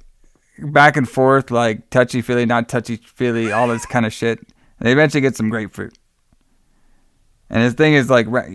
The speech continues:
the, yeah. They were, like, uh, they were a very interesting couple.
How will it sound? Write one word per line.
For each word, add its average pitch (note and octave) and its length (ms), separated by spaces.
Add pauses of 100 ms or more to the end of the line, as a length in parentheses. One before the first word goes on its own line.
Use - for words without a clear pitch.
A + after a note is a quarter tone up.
(160)
the, B2+ 240 (200)
yeah. A2+ 260 (840)
They B2 220
were, D3 180
like, A#2+ 220
uh, A#2 240
they B2+ 180
were B2+ 160
a A#2 60
very A#2 240
interesting G#2 320
couple. - 340